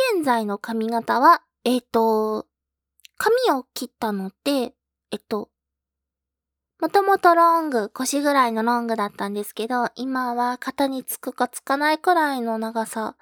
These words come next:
で、えっと、ふんわりなミディアムボブっていうんですかね。はい。前髪はあの、パッツンで、<laughs> 七三分けしてます。眉毛見えてます。肩、<laughs> はい。えっと、こんな感じかな。あとは、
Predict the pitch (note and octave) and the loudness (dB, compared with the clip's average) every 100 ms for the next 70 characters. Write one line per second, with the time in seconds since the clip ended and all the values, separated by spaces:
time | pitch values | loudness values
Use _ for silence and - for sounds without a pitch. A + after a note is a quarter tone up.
0 | - _ - F#4 D4 - - - - A#3+ | -20 _ 0 0 0 -8 -14 -8 -4 -4
1 | C#4+ C#4+ C#4+ C#4+ C4 A3 G3+ - - - | -4 -4 -2 0 -2 -4 -6 -8 -20 -8
2 | A#3 A#3+ C4 B3+ B3+ B3 B3 G#3 - F#3+ | -4 -2 -2 -2 -2 0 0 -2 -6 -8
3 | F#3+ F#3+ - A#3 D4 F#4+ - - - - | -8 -10 -12 -6 -2 -2 -4 -16 -16 -6
4 | C4 B3+ - - A3+ A#3+ B3 B3+ B3 A#3+ | -2 -2 -4 -4 -2 -2 -2 -2 0 0
5 | A3+ A3+ A3+ A3+ A3 - A#3 G#3+ F#3+ G3+ | 0 0 -2 -2 -6 -4 -2 -2 -4 -8
6 | - - - A#3 A#3 A#3+ B3+ B3+ - E4 | -14 -18 -4 2 2 2 0 -4 -6 -6
7 | E4 - - C4+ B3+ A#3 A3+ A3+ G#3+ A3 | -6 -10 -2 -2 2 0 0 0 -2 0
8 | A3+ - G#3+ A3 A3 G#3 A3+ G#3 F#3 F#3+ | -2 -2 -2 -2 -2 0 0 0 -4 -2
9 | F#3 - E3+ F#3+ A#3 - B3+ C4 C4 C#4+ | -4 -4 -6 -6 -6 -4 -2 0 -2 -2
10 | D4 G#4+ A4+ - F4+ D#4 C#4+ - _ - | -4 -4 -4 0 4 4 0 -8 _ -8
11 | C#5 - - D4+ A#3 - A3+ A3 A3 - | -6 -4 -6 -4 -4 0 -2 -2 -4 -4
12 | A#3+ A3+ - G#3+ - A3 A#3 A#3+ - - | -2 -2 -4 -8 -8 -8 -8 -8 -10 -6
13 | D#4+ - D4+ G#3 G#3 B3+ | -8 -6 -6 -6 -6 -6